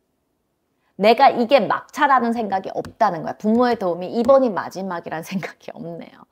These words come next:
그러다 보니까 아직까지 여유를 가지고 있고 모든 일에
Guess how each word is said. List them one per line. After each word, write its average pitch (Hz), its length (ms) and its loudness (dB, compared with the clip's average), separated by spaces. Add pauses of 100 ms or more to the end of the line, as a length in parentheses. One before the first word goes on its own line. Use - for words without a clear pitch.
(220)
그러다 277 240 2
보니까 254 300 -2
아직까지 180 560 -6
여유를 240 440 -2
가지고 165 340 -8
있고 170 180 -10
모든 262 520 -2
일에 151 320 -12